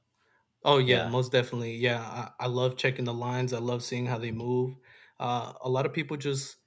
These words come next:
Speaker 1: like betting on games just because they like the team, but me, I like to,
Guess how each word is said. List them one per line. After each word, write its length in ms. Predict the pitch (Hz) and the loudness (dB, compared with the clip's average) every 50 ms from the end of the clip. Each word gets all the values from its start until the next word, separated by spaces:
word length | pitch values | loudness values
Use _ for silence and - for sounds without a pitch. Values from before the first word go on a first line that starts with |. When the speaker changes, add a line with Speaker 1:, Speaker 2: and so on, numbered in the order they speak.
| _ _ _ _ _ _ - | _ _ _ _ _ _ -4
Speaker 1:
like 240 | 123 127 135 135 131 | -2 0 0 2 2
betting 240 | 135 135 139 139 131 | 4 4 4 4 2
on 160 | 123 120 120 | 0 0 -2
games 360 | 120 123 123 131 131 131 - | 0 0 2 2 0 0 -2
just 180 | - 127 123 - | -4 -4 -4 -6
because 240 | 131 127 127 123 117 | -4 -4 -4 -4 -4
they 80 | 120 | -4
like 180 | 117 120 120 120 | -4 -6 -6 -8
the 60 | - 113 | -10 -10
team, 360 | - - 131 131 143 143 135 | -6 -4 -2 -2 -2 -2 -4
but 120 | 127 113 | -4 -6
me, 400 | 113 117 123 127 139 147 165 147 - - | -4 -4 -2 -2 -2 -2 -4 -8 -12 -10
I 160 | 127 127 127 | -8 -6 -4
like 260 | 127 127 127 135 135 135 | -4 -2 -2 -2 -4 -2
to, 340 | - 143 131 123 120 117 | -2 -2 -2 -2 -4 -8